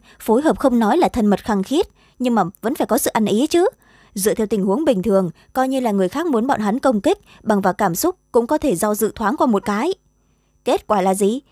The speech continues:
Không một chút nào ngừng lại mà trực tiếp đánh bay ta. Quả thực không phải là nghe lời mà là tin phục tới mù quáng. Nhất là vừa rồi, hắn lại còn nói, một khi mà cái tên gia hỏa này tìm ra tiết điểm không đúng, tất cả mọi người sẽ tuẫn táng.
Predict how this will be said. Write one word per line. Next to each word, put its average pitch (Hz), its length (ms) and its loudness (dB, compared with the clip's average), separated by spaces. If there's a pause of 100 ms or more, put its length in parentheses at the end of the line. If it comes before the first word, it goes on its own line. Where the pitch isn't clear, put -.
(200)
Không 349 300 0
một 190 180 0
chút 392 200 0
nào 247 140 2
ngừng 202 220 2
lại 185 200 -4 (120)
mà 214 120 0
trực 202 200 -4
tiếp 359 160 -2
đánh 220 240 -2
bay 262 240 2
ta. 254 320 -4 (560)
Quả 208 140 -2
thực 208 160 -2
không 240 140 -2
phải 202 140 0
là 180 80 2
nghe 220 180 0
lời 185 220 2 (140)
mà 208 140 2
là 190 100 2
tin 220 200 -2
phục - 180 0
tới 285 100 0
mù 254 220 4
quáng. 202 280 -2 (680)
Nhất 294 200 -4
là 220 80 2
vừa 190 160 4
rồi, 175 260 0 (220)
hắn 202 180 0
lại 311 140 -2
còn 196 140 0
nói, 190 260 0 (220)
một 202 160 2
khi 233 140 -2
mà 196 120 2
cái 226 120 -4
tên 240 180 -2
gia 208 100 0
hỏa 202 200 0
này 180 120 0
tìm 190 200 -2
ra 208 120 0
tiết 359 200 -2
điểm 208 220 0
không 202 220 0
đúng, 196 200 0 (280)
tất - 120 -4
cả 240 100 0
mọi 202 140 2
người 208 160 2
sẽ - 120 -2
tuẫn 302 260 0
táng. 254 260 -4